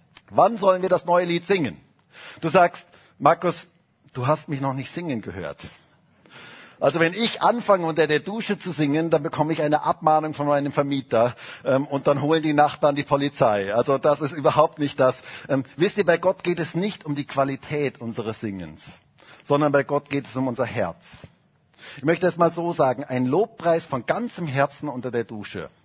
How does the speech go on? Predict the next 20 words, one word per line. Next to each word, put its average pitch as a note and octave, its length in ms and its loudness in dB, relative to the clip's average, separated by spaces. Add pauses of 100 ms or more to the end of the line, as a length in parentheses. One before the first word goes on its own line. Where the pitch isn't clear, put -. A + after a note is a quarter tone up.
(640)
kann B2+ 240 2
mehr F3+ 420 2
wert C#3+ 280 2
sein D3+ 300 0
als - 200 -2
der B2+ 140 -4
perfekteste - 1160 -4
und C3+ 240 -10
gestylteste F3 960 -4
Lobpreis D3 580 0
in C3+ 60 -12
einem B2 240 -4
riesen G3 560 -4
Auditorium A#2+ 800 -2 (240)
mit B2 180 -2
den A2 140 -2
besten D3+ 480 -2
Musikern A#2 600 -4 (320)
der G#2 160 -2
Welt. E2 260 -6